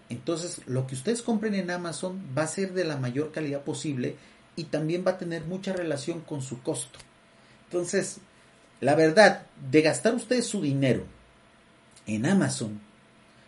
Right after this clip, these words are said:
que a lo mejor el libro que les va a llegar, pues, la ma-, la mayoría de lo que ustedes van a pagar va para la asociación que lo está vendiendo a través de Amazon, o la fundación, o el grupo de lectores del libro Urantia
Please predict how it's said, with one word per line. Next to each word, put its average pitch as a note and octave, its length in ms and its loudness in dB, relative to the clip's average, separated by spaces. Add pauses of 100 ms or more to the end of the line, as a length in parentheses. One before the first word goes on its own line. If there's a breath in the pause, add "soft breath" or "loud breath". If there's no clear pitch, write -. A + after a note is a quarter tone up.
(140 loud breath)
que A#2+ 80 2
a - 20 2
lo A2 100 0
mejor D3+ 520 6 (100)
el A#2 360 4
libro F#3+ 280 2
que E3 80 0
les B2 180 -2
va D3 80 -6
a D#3+ 40 -2
llegar, E3 460 -2 (580)
pues, G#2+ 340 0 (160)
la A#2+ 200 2
ma-, C3+ 240 4
la A#2 120 -2
mayoría A#2 320 4
de G#3+ 80 4
lo G3 100 0
que - 80 -10
ustedes F#3 220 -2
van F3+ 140 -4
a E3+ 100 -6
pagar A2+ 380 0 (1160)
va C3+ 180 4
para C#3+ 200 4
la B2 120 2
asociación C3+ 680 -4
que - 120 -8
lo - 60 -10
está - 200 -6
vendiendo C#3 400 0
a - 40 -6
través A#2 300 -6
de D3+ 140 0
Amazon, B2 420 -6 (600 loud breath)
o G#2+ 160 4
la G#2 160 0
fundación, C#3+ 800 0
o A2 80 0
el G#2 80 -2
grupo D#3 320 0
de D#3+ 60 4
lectores D#3 400 -4
del C#3 100 -4
libro D#3 240 -4
Urantia C3+ 480 -4